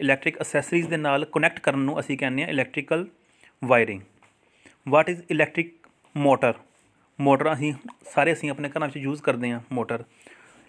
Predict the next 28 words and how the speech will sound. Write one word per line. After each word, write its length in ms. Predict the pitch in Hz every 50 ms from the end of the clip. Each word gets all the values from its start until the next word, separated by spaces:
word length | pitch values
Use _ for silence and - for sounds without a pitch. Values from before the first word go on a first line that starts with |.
| _ _ -
Electric 300 | 156 151 151 - 185 185
motor 320 | 180 170 170 165 175 175 165
is 80 | 156 175
a 40 | 156 156
device 400 | 143 147 147 156 165 - 175 151
which 300 | 147 156 - - - 160
converts 300 | 151 143 143 156 156 - - - -
electric 320 | 156 147 143 147 - 185 185 - - 175
energy 420 | 151 139 135 127 120 127 165 190 196 - _ _ _ _ _ _ - 170
to 140 | 170 190
mechanical 600 | 214 196 - - 156 151 - 160 151 160 165 190 180 -
energy। 360 | 160 135 123 113 110 117 107 104 107 - - _ _
ਤੁਸੀਂ 280 | - 147 135 139 147 151
ਦੇਖਦੇ 280 | 151 143 131 135 139
ਹੋਵੋਗੇ 220 | 160 151 143 143 147
ਜਦੋਂ 140 | 147 147 143
ਅਸੀਂ 160 | 139 - 143
ਮੋਟਰ 280 | 143 143 139 131 135
ਨੂੰ 240 | 139 143 147 - 139
on 80 | 127 127
ਕਰਦੇ 280 | - 135 120 120 123
ਹਾਂ, 60 | 120 127
ਅਸੀਂ 160 | 120 - 131
ਬਟਨ 360 | 127 127 123 131 131 131 135 - - _ _ - - _ _ _ _ - -
ਨੂੰ 360 | 151 139 135 127 131 131 123 - _ _ _ _ - 139
on 100 | 131 135
ਕਰਦੇ 280 | 135 139 120 117 120 117
ਹਾਂ 100 | 120 127